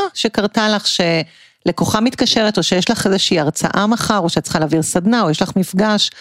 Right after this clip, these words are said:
שאת צריכה להתכונן, ו-, ואת צריכה להגיד לילדים,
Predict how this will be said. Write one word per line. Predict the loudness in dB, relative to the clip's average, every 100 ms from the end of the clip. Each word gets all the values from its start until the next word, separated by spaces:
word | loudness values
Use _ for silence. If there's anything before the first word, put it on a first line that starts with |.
| -20 -20 _
שאת | -6 -2
צריכה | 0
להתכונן, | 0 0 0 0 2 2 0 -2 -12 _ _ -4
ו-, | 0 2 2 2 2 2 2 0
ואת | -2 0
צריכה | 0
להגיד | 0 0 0
לילדים, | 2 2 0 0 0 2